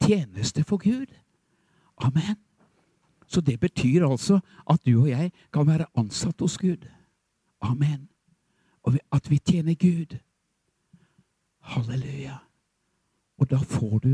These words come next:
en autoritet og en sånn kraft, og en sånn salvelse og et sånt nærvær som bare,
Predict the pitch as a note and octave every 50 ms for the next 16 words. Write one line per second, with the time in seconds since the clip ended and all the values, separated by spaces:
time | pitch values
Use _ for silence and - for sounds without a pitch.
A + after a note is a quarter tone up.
0 | C3+ B2+ _ - B2 B2 C3+ - - B2 B2+ B2+ - - C#3+ C#3+ C#3+ - - -
1 | - A2+ B2+ C#3 - _ - - - - G#2+ A2+ B2 B2 - - B2 B2 B2+ -
2 | - A#2+ B2+ C3 - - - _ _ - - - _ _ _ _ _ _ _ _
3 | _ _ _ _ _ _ _ _ _ _ _ _ _ _ - G2+ G#2+ B2 - -
4 | A#2 A#2+ A2+ - - D3+ C3+ A#2+ G2+ F#2 F#2 G#2+ A2+ A2 - C3+ B2+ - - G#2+
5 | A2+ A2+ - C3 C3+ B2+ G2 F2+ - G#2+ G2 G2 - B2+ B2 B2 A2 F#2